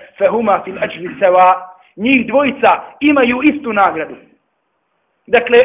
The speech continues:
onaj koji ima znanje i imetak, pa shodno tom, a, tom znanju koje mu Allah te barek dao,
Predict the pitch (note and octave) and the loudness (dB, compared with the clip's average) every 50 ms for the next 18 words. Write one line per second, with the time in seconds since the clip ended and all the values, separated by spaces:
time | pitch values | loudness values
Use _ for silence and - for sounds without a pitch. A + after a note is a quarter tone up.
0 | B3 C4+ D4+ D4+ C#4+ B3+ A#3 A#3 C4 C#4 D4+ D#4+ C#4 A#3 G#3+ G3 G3+ F3+ A#3+ C4+ | 6 4 4 6 4 4 2 2 2 2 2 4 4 4 2 2 0 2 2 2
1 | D4 C#4+ D#4+ E4 D#4+ D#4+ - - - _ _ _ _ _ - C4 C4+ C4 B3 B3 | 4 4 2 0 0 -2 -6 -12 -20 _ _ _ _ _ -6 -4 -2 -2 2 4
2 | B3+ C#4 D4 C#4+ C#4+ B3 G3 - - - A3+ A3 - C4 C4+ C4 C4 A3+ - B3+ | 6 6 6 4 4 2 -2 -2 -2 -4 -4 -2 0 0 -2 0 0 -2 2 2
3 | B3+ A#3+ G#3+ - - - - _ _ - - G3+ G#3 G#3 G3+ G#3 C4 B3 - - | 2 2 0 -8 -12 -18 -20 _ _ -8 -2 0 2 2 2 2 0 0 0 0
4 | B3 B3+ A#3 G#3+ F#3 F#3 - G#3 G3+ G3+ G3+ G#3 G#3+ G#3+ G3 F3+ - G3+ G#3+ G#3 | 0 0 0 0 -4 -2 0 0 0 2 2 2 2 2 2 0 0 -2 -2 -2
5 | F#3+ - G#3+ G#3 G3 G3 B3+ B3+ A#3 - - | -2 -2 -2 0 2 4 4 4 4 2 -2